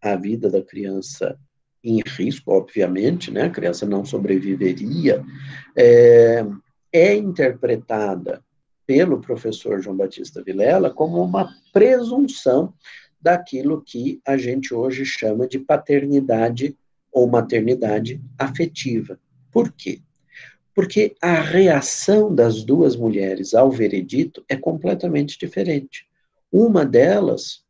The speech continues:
a mãe da criança que tinha morrido, concorda com a decisão, mais ou menos como quem diz assim,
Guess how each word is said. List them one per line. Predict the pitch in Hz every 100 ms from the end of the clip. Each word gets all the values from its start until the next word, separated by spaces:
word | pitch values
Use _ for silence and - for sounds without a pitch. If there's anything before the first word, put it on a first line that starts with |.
| -
a |
mãe | 104 107 117
da | 104
criança | - 104 95 -
que | -
tinha | - - 139
morrido, | 107 92 - 165 190 147
concorda | 190 214 208 185 170 - - - _ _ _
com | - 120 110 110 -
a | 117
decisão, | 107 107 - - 101 95
mais | 101 120
ou | 139
menos | 156 185
como | 180 165 156
quem | 147
diz | 139 135
assim, | 143 127 110